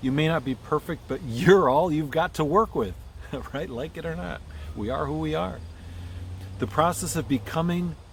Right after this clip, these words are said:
who you will be begins first with the total acceptance of who you are. Wow, that's a powerful insight tucked into these ten observations or ten rules.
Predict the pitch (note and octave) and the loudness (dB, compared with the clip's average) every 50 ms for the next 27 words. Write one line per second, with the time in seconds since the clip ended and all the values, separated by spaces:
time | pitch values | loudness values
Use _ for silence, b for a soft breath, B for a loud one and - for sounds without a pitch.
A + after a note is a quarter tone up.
0 | - - - - - F3 E3 D3+ D#3 D#3+ D3+ C#3 C3+ C3 B2 A#2 A2+ - E3+ F3+ | -20 -20 -12 -4 -2 0 2 4 4 4 4 6 6 4 4 2 0 0 2 2
1 | G3 F#3+ D#3+ B2 A2 G#2 F#2+ F#2+ F#2+ - - - - - - - - C3 A#2 B2+ | 4 6 6 4 4 4 2 0 -2 -6 -8 -10 -12 -10 -6 0 0 0 2 4
2 | C3+ B2 A#2 - - - - - - D3+ D#3 E3 E3 - - - - C3 B2 - | 2 2 2 0 -4 -6 -4 0 2 4 4 4 2 0 -2 -2 -2 -2 -2 0
3 | - - - - - - - D#3 E3 F3+ F#3 G3 G3 G3 F#3 E3 - - - - | 0 -2 -2 -2 -4 -2 0 2 4 4 6 6 6 4 4 2 0 -2 0 0
4 | C3+ - - - C#3 C#3 A#2+ A2 - - - - - - - - - - - - | 0 0 0 -2 -2 -2 0 0 -2 -2 -4 -4 -6 -8 -8 -8 -8 -10 -10 -10
5 | - - - A2 F2+ - - - - C#3+ C#3+ C#3+ C#3 A2 A#2 A#2 A#2+ A2+ G#2+ G2 | -8 -6 -4 -4 -4 -4 -4 0 2 4 4 4 4 6 6 6 6 6 6 6
6 | G2 G#2 G#2 G2 - - - - - - - - - - - - - - - - | 8 6 6 4 2 -2 -8 -10 -12 -12 -12 -12 -12 -10 -8 -8 -8 -6 -6 -6
7 | - - - - - - - - - - - - - - - - - D#3+ - - | -4 -4 -4 -2 -2 -2 -2 -2 -2 0 0 0 0 0 -2 0 0 0 0 0
8 | - D3+ B2 A2 G#2+ F#2 F2 D#2+ - - - - - - - - D#3 - A#2+ - | 2 2 4 4 4 4 2 2 0 0 0 0 -2 -2 0 0 2 2 2 0
9 | - - - - D3 E3+ E3+ D#3+ - - - C#3+ C3 B2 A#2 - - - - - | 0 -2 -2 2 4 6 6 6 4 4 2 4 4 4 4 2 0 -2 -2 -2
10 | - - - - - - - - - - - - - - - - - D3 D#3+ D#3 | -2 -2 -2 -2 -2 -2 -2 -2 -2 -2 -2 -2 -2 -4 -2 0 2 2 4 4
11 | - - B2 G#2+ A2 G#2 G2+ - - B2+ A#2 G2+ G#2 C#3+ C#3 C3 A#2 G#2+ G2+ G#2+ | 4 6 6 6 4 4 0 2 4 4 4 4 2 0 2 2 2 2 4 4
12 | G#2 G2+ G2+ - - - - - - - - - - C3 A#2+ A#2 A2 G2+ G2+ G#2 | 4 2 2 0 -2 -4 -4 -4 -4 -4 -2 0 0 2 4 4 4 2 2 0
13 | G2+ F#2+ G#2+ A2 A2+ A2 G#2 G#2 F#2 E2+ F#2+ F#2 F#2 - A#2 G#2+ G2+ G2+ A2 A#2 | 2 4 4 4 4 2 0 0 -2 -2 -4 -4 -2 -2 0 0 0 0 0 2
14 | A2+ G#2+ F#2+ F2 - | 2 0 0 -2 -4